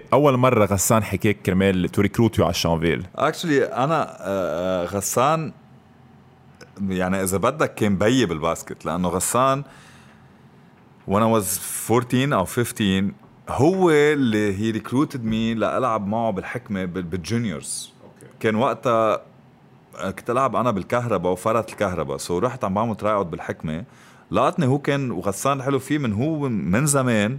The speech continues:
Speaker 2: حتى بس كان بال-، ب-، يعني، غسان بتعرف كان بالبيك تبعه، يعني، he was the، the number one figure بركي بالباسكت بلبنان، إنه for a long time as a coach. كان يقعد هو بالتراي أوت تبع الجونيورز.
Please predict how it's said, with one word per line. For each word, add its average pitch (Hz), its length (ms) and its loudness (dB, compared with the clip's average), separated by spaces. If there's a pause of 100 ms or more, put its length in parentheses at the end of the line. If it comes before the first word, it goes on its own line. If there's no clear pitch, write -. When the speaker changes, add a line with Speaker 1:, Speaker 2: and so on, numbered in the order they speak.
(140)
Speaker 2:
حتى 127 320 0
بس 101 220 2
كان 120 240 -2
بال-، 95 260 0 (1000)
ب-، 87 160 -4
يعني، 87 280 -4
غسان 143 600 0
بتعرف 143 400 0
كان 113 180 0
بالبيك 143 360 0
تبعه، 131 460 2
يعني، 87 300 0
he 107 120 2
was 101 40 0
the، 95 200 -2 (360)
the 95 80 -2 (200)
number 143 200 2
one 131 200 2 (100)
figure 127 220 0
بركي 107 340 0
بالباسكت 95 520 -2
بلبنان، 90 440 -4
إنه 73 580 -8 (160)
for 101 180 -4
a 95 120 2
long 113 260 2
time 117 300 0
as 82 60 -4
a 87 40 -4 (100)
coach. 107 240 2 (460)
كان 147 220 4
يقعد 165 340 2
هو 170 220 4
بالتراي 139 320 2
أوت 156 140 2
تبع 117 220 0
الجونيورز. 104 580 -2